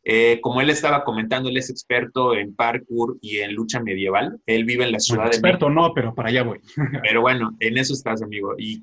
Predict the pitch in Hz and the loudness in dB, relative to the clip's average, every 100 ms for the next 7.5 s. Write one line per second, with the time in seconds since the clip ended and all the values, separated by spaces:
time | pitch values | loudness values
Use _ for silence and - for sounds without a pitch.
0 | - 113 113 113 127 120 117 110 120 - | -8 -4 0 2 4 4 2 0 -2 -6
1 | 110 92 _ 117 113 135 135 151 151 - | -10 -10 _ -2 2 2 4 2 0 -4
2 | 117 120 120 120 - 143 139 127 - _ | 0 4 4 0 0 -2 -2 -6 -14 _
3 | _ 147 156 165 170 175 139 131 143 143 | _ -2 0 0 -2 -4 -2 -2 -2 -4
4 | 147 151 156 143 120 117 110 107 107 107 | -2 -2 0 2 4 4 2 -2 -4 -6
5 | 110 113 113 113 135 131 131 139 - 110 | -6 -4 -4 -2 0 0 -2 -4 -6 -6
6 | 107 110 113 110 110 104 107 120 147 127 | -6 -8 -10 -8 -10 -10 -4 -2 0 -2
7 | 123 127 131 120 | -2 -2 -2 -4